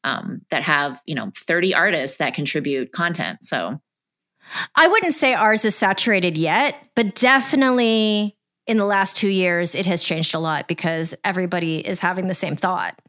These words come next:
Speaker 1: Mm-hmm.
Speaker 2: Everybody's like, "Oh, I have to pivot." Pivot was, like, the word of twenty twenty.
Speaker 1: Yeah.
Speaker 2: Yeah,
Speaker 1: Yeah.
Speaker 2: not twenty twenty-one, twenty twenty.
Speaker 1: Mm-hmm.
Speaker 2: Because we're all trying to figure out how to salvage our careers and our <laughs> livelihoods. It's
Speaker 1: Right.
Speaker 2: like,
Speaker 1: What do you
Speaker 2: it's
Speaker 1: think, what do you think was the word for twenty twenty-one?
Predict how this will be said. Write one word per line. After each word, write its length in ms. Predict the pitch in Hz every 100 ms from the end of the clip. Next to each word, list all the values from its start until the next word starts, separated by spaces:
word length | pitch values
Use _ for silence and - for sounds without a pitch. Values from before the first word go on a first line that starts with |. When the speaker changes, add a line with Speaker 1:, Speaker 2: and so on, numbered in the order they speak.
| _ 175
Speaker 1:
Mm-hmm. 320 | 180 180 160
Speaker 2:
Everybody's 440 | 233 226 220 208
like, 200 | 202 202
"Oh, 40 | 226 302
I 120 | 302
have 180 | 302 302
to 120 | 302
pivot." 560 | - 349 285 190 - -
Pivot 280 | 285 320
was, 160 | 247 240
like, 140 | 240
the 80 | 208
word 180 | 202 208
of 100 | 170 -
twenty 240 | 196 180
twenty. 440 | - 165 156 165 - 190
Speaker 1:
Yeah. 540 | 170 165 147 127 131 151 -
Speaker 2:
Yeah, 260 | 233 180 -
Speaker 1:
Yeah. 40 | 226
Speaker 2:
not 160 | 277
twenty 180 | 339 320
twenty-one, 380 | 311 269 202 165
twenty 280 | - 214 185
twenty. 380 | 190 170 156 - -
Speaker 1:
Mm-hmm. 440 | 185 185 185 160 180 185 - _
Speaker 2:
Because 240 | 233 254 262
we're 120 | 262
all 120 | 254
trying 180 | - 269 233
to 40 |
figure 200 | 247 247 240
out 160 | 220
how 120 | 226
to 80 | 214
salvage 600 | 202 160 220 208 190 - -
our 80 | 220
careers 760 | - 254 220 294 208 247 - - - _ _ _ _ _ 262
and 100 | 277
our 140 | 277
<laughs> 80 | 277
livelihoods. 540 | 330 302 269 - - - - - 185
It's 60 | 175
Speaker 1:
Right. 360 | 170 160 160
Speaker 2:
like, 120 | 277 262
Speaker 1:
What 100 | 247
do 60 |
you 60 | 254
Speaker 2:
it's 140 | 277 226
Speaker 1:
think, 100 | 220
what 80 | 220
do 60 |
you 60 | 254
think 140 | 247
was 140 | 233 208
the 80 |
word 200 | 190 185
for 100 | 185 175
twenty 260 | 190 170
twenty-one? 560 | 165 165 151 160 143